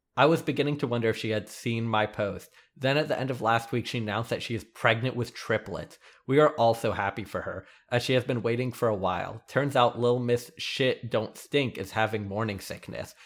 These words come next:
but without throwing up, just lots and lots of pooping. <laughs>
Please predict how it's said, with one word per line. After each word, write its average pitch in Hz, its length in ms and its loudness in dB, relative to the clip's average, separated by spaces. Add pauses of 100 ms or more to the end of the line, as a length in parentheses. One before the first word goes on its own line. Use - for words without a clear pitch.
(140)
but 131 120 2
without 135 400 4
throwing 127 460 4
up, 107 360 2
just 120 220 -2
lots 110 360 2
and 117 140 0
lots 107 260 2
of 104 160 -8
pooping. - 640 0
<laughs> - 60 -20